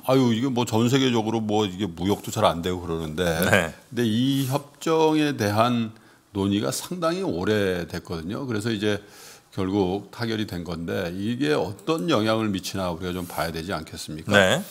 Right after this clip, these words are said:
Speaker 1: 근데 이제 이 개괄을 얘기 드리면 한중일에다가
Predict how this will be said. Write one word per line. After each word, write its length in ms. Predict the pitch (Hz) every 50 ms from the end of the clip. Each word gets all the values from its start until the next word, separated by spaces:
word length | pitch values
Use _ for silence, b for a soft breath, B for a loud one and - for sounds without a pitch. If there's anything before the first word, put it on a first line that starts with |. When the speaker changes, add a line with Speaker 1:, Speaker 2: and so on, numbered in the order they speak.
| B B B B B B B B -
Speaker 1:
근데 120 | 151 151
이제 560 | 151 147 160 160 156 151 143 135 123 110 - - - - - - - -
이 460 | 175 156 147 143 139 135 123 127 - - - _
개괄을 440 | - 117 117 117 147 151 151 160 135
얘기 220 | 107 98 110 117
드리면 600 | 101 95 90 87 90 110 123 120 98 80 71 69 - -
한중일에다가 1500 | - - - 147 160 165 165 165 151 156 160 160 160 143 127 117 101 101 98 85 87 80 76 - - 78 95 - 71